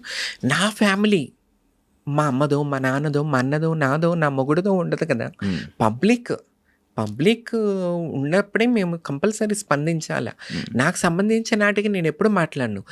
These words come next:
Speaker 2: Hmm.
Speaker 1: పబ్లిక్, పబ్లిక్‌లో ఏమన్నా తప్పు జరిగినప్పుడు కంపల్సరీ మాట్లాడతాను. నా
Speaker 2: Hmm.
Speaker 1: రిలేటెడ్ ఉంటే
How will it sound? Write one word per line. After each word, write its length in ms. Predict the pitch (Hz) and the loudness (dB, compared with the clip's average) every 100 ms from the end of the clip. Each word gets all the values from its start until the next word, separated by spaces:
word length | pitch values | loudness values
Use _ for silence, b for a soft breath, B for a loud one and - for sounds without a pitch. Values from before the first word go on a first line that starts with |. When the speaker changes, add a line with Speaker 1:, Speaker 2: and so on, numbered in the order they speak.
| 104 | -10
Speaker 2:
Hmm. 180 | - - | -10 0
Speaker 1:
పబ్లిక్, 400 | 113 113 156 202 - - - | 0 2 0 0 -2 -10 0
పబ్లిక్‌లో 480 | 127 127 196 214 202 | 0 2 0 2 0
ఏమన్నా 260 | 170 160 | 0 -2
తప్పు 280 | 156 117 - | -2 -4 -2
జరిగినప్పుడు 580 | 170 185 180 180 208 233 | 0 0 -2 -4 -2 -2
కంపల్సరీ 600 | 233 175 190 220 226 226 | 0 -2 0 0 2 0
మాట్లాడతాను. 580 | 180 165 165 143 127 135 | 0 -2 -2 -2 -4 -4
నా 100 | 170 | 0
Speaker 2:
Hmm. 120 | 196 | 0
Speaker 1:
రిలేటెడ్ 520 | 226 202 202 208 196 | 2 0 0 0 0
ఉంటే 420 | 196 175 185 214 | 0 0 -2 -2